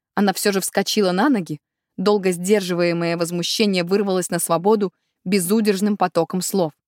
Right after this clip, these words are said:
"Ты вломился в мой мир, убил мою подругу, угрожаешь моей семье и имеешь наглость сидеть тут с таким видом, словно..." "Крошка,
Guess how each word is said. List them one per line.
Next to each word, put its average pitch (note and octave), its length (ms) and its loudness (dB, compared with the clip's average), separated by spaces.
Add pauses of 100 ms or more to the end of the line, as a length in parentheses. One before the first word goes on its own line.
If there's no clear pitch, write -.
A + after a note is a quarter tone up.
(580)
"Ты E4+ 140 4
вломился G#3+ 520 2
в F3 40 -2
мой F3 180 0
мир, E3+ 300 -2 (360)
убил A#3 300 4
мою A3+ 200 4
подругу, G3 560 0 (240)
угрожаешь A3 520 4
моей A3 220 2
семье G3+ 440 0 (380)
и G#3+ 180 4
имеешь A#3 360 2
наглость A3 520 2 (200)
сидеть G#3+ 420 0
тут - 160 -2
с - 60 -6
таким G3 360 0
видом, A3+ 320 2
словно..." A3 560 0 (540)
"Крошка, D#3+ 520 -4